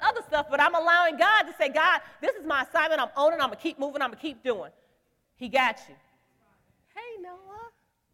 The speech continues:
Good morning. Y'all know us here. All right.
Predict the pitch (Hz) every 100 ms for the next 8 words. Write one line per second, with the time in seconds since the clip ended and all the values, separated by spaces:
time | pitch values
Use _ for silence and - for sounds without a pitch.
0 | _ _ _ _ _ _ - 494 523 494
1 | 269 156 139 _ _ _ _ _ _ 381
2 | 359 320 185 165 - 165 135 _ _ _
3 | _ _ - - - 202